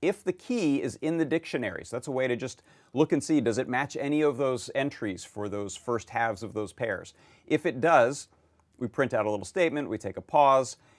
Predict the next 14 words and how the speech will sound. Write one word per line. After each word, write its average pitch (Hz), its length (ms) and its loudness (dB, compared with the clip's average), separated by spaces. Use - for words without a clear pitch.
then 139 260 4
we 139 140 2
set 135 360 2
the, 120 440 -2
uh, 101 380 0
value, 113 920 4
um, 98 540 -6
variable 113 500 4
to - 160 -10
be 127 220 -4
equal 165 240 -2
to 123 520 -2
the 101 140 -2
dictionary 127 1040 0